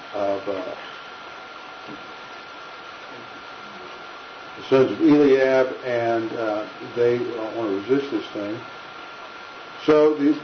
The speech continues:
bottom line is, is they, uh, come in. God is going to destroy all, all of them.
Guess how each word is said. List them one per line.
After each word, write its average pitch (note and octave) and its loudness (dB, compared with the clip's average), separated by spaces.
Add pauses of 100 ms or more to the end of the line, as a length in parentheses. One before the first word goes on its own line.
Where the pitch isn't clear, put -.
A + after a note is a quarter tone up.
bottom D3+ 4
line C#3+ 6
is, B2+ 4
is A2+ 2 (300)
they, A#2 4 (1200)
uh, G#2 0 (2000)
come D3 8
in. B2+ 6
God C#3 6
is A#2 2
going B2+ 0 (120)
to A2+ 8 (100)
destroy A2+ 4
all, A#2+ 2
all B2+ 6
of - -4
them. G2+ -8